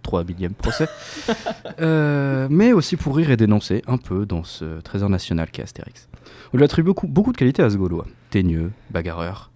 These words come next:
réfractaire au changement aussi, mais également courageux et solidaire.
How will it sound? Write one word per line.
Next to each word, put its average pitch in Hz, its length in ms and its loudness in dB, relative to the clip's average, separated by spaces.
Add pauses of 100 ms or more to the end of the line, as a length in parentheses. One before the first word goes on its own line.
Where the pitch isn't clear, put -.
réfractaire 101 480 -4
au 101 60 -2
changement 113 360 -2
aussi, - 380 -6
mais 107 80 4
également 127 340 2
courageux 104 380 -4 (180)
et - 40 -16
solidaire. - 400 -10